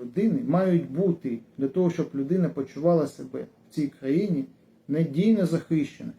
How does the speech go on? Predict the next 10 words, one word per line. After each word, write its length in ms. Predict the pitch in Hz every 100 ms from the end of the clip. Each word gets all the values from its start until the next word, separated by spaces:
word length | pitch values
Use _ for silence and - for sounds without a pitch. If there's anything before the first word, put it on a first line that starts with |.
| _ _
І 60 | 156
в 60 |
першу 300 | - 202 175
чергу, 260 | 170 - 165
щоб 200 | - 143
працювали 580 | 156 - 143 147 185 156
закони 540 | 135 - 160 185 185
в 80 | 143
цій 160 | - 139 -
країні. 240 | 139 -